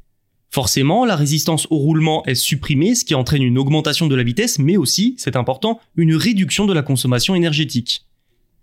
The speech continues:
Le potentiel est tel que, bien évidemment, Ironlev n'est pas la seule entreprise à s'intéresser à cette technologie. La Chine l'utilise déjà depuis une vingtaine d'années. En deux mille vingt et un, elle avait même dévoilé un train à lévitation magnétique pouvant atteindre six cents kilomètres heure.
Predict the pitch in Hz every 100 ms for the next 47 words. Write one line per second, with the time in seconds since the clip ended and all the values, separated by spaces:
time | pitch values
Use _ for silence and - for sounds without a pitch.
0 | - 113 107 131 135 127 175 180 208 170
1 | 120 120 113 113 131 131 131 151 180 190
2 | 156 156 160 180 160 165 165 156 180 190
3 | 190 185 196 202 160 151 151 147 139 160
4 | 180 - 190 - - 147 156 151 139 139
5 | - _ _ _ _ - 117 113 170 147
6 | 120 120 147 131 127 147 185 196 135 123
7 | 156 147 127 123 180 180 214 190 196 220
8 | 160 - - - _ 127 117 117 113 120
9 | 120 196 170 139 131 143 190 165 165 170
10 | 175 160 - 196 - 143 143 180 185 160
11 | - 131 143 190 170 - 185 - _ -
12 | 185 220 156 - 156 156 151 - 175 -
13 | 143 143 143 135 131 - 127 120 _